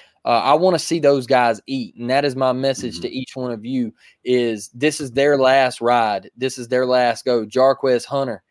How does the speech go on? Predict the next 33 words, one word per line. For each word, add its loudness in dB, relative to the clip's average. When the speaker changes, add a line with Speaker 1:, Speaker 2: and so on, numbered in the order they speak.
Speaker 1:
this -4
is -8
his -4
last 4
go, 2
all -2
right? 0
I -2
wanna -2
see -8
these -6
guys 0
eat, -8
man. -8
Uh, -18
I, -4
I -2
wanna -2
see -2
a -2
heck -4
of -8
a -8
year -6
from -8
'em. -10
We're -4
getting -6
so -2
close -4
to -10
kickoff. -8
Uh, -16